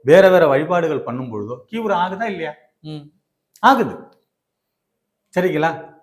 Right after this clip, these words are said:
Speaker 1: ஆகுதா இல்லையா?
Speaker 2: ஆமா.
Speaker 1: ஆ, அப்புறம் அதை சார்ந்துதான் மாந்திரிகம் வருது. மாந்திரிகங்கிறது வேற, நோய்ங்கிறது வேற. இவங்க பேய்க்கு பாக்குறவங்க, நோய்க்கு பாக்குறவங்க இல்ல.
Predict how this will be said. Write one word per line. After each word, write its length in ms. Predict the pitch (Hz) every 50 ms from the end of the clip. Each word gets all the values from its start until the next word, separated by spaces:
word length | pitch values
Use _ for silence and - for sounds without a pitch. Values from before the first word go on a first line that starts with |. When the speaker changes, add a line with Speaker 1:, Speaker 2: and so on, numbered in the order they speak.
| _ - 139
Speaker 1:
ஆகுதா 180 | 170 190 208 269
இல்லையா? 300 | 277 208 143 120 101 -
Speaker 2:
ஆமா. 320 | - - - 160 160 151
Speaker 1:
ஆ, 100 | - _ -
அப்புறம் 680 | 269 269 226 - 226 240 - - - - - _ _ _ -
அதை 200 | 131 135 170 170
சார்ந்துதான் 760 | 170 170 170 180 208 233 247 247 240 233 240 240 247 226 202
மாந்திரிகம் 420 | 190 196 196 190 185 175 165 147
வருது. 180 | 131 123 113 104 101
மாந்திரிகங்கிறது 1000 | 113 131 156 180 208 214 190 202 196 190 180 180 170 156 143 135 127 - 101 98
வேற, 580 | 104 113 127 139 143 139 135 135 135 135 - - - -
நோய்ங்கிறது 680 | 117 131 160 175 175 156 156 139 123 110 104 98 101 98 101
வேற. 300 | 98 92 87 87 82 _ _ _ _ _ _ _ _
இவங்க 320 | 113 120 131 131 123 113
பேய்க்கு 580 | - - 135 165 196 220 190 196 160 131 123 107
பாக்குறவங்க, 380 | - - 98 95 92 92 90 - _ _
நோய்க்கு 460 | - 131 156 190 202 196 196 160 147 135
பாக்குறவங்க 460 | 117 113 110 107 107 120 135 117 101
இல்ல. 200 | 104 110 107